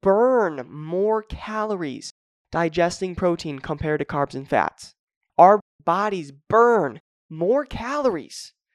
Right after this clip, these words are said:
just digesting the protein and breaking it down compared to carbs and fats. Three, it will keep you full. Like, it will actually,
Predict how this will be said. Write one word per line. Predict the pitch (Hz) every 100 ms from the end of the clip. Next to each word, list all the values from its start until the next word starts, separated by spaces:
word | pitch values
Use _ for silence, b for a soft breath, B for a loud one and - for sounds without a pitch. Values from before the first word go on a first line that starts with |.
| _
just | 240 302 -
digesting | 240 233 175 156 220 269 - 294 285
the | 285
protein | 277 254 240 - 247 220
and | 190
breaking | 190 202 202 208
it | 202
down | 196 170 120
compared | 170 165 180 175
to |
carbs | - 165 160
and | 160
fats. | 160 - - - _ _ _ -
Three, | - 262 359 175 - _
it | -
will | 226 247
keep | - 262 -
you | 254
full. | 233 - - - 262 311 285 165 - _ -
Like, | 196 214 _ -
it |
will | 208 214 -
actually, | 160 208 - - 226 226